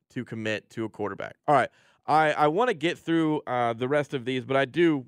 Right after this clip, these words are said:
also at the same time wanna take your phone calls 'cause I wanna hear from you guys what you want as your New Year's resolution, uh, for our Atlanta teams in twenty twenty-four. So let's go to the phone line. Four oh four,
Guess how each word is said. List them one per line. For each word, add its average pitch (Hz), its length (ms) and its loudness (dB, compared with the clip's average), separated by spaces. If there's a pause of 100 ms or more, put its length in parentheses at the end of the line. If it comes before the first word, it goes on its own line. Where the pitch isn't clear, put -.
(200)
also 139 340 0
at 120 60 2
the 110 80 -14
same 135 200 -6
time 110 260 -2
wanna 117 120 -6
take 120 240 -4
your 120 80 -2
phone 120 260 -2
calls 113 200 -2
'cause 113 140 -8
I 151 40 2
wanna 190 180 0
hear 180 180 -2
from 170 180 -6
you 175 140 -2
guys 120 260 0 (260)
what 143 240 2
you 170 380 2
want 143 460 -2
as 127 240 -4
your 131 200 0
New 127 200 -4
Year's 139 200 -4
resolution, 120 800 -4 (380)
uh, 107 300 -2
for 117 680 -2
our 113 280 2
Atlanta 120 440 -2
teams 113 400 -6
in 117 160 -8
twenty 120 240 -6
twenty-four. 120 420 -8
So 147 120 0
let's 151 160 0
go 175 140 2
to 190 40 0
the 190 80 -2
phone 147 260 -2
line. 131 260 0
Four 214 320 2
oh 220 100 0
four, 175 440 2